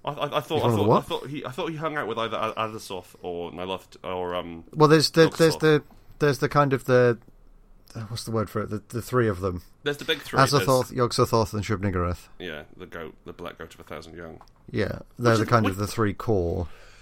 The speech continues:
Speaker 1: Chris.
Speaker 2: Yeah.
Speaker 1: Fuck, marry, kill.
Speaker 2: Oh, Jesus.
Speaker 1: Azathoth,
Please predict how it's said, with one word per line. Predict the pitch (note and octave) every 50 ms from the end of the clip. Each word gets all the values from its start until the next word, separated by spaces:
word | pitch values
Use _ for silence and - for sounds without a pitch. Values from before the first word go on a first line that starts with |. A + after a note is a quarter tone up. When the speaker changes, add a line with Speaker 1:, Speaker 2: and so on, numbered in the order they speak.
| - - -
Speaker 1:
Chris. | - - B2 - - - - _ - _ _ _ - - - - _ -
Speaker 2:
Yeah. | - A2+ G2+ F2 - - - - - - - - - -
Speaker 1:
Fuck, | - - - - - F#3
marry, | F#3+ F3 D#3 C#3+
kill. | - - G#2+ F2+ F2+ G#2+ - - - - - - - - - _ _ _ _ - - -
Speaker 2:
Oh, | A2+ G2+
Jesus. | - - G#2+ G2 F2 F2 G2 - - - - -
Speaker 1:
Azathoth, | - C#3 C#3+ D#3+ C#3 - C#3 B2+ A#2 - - -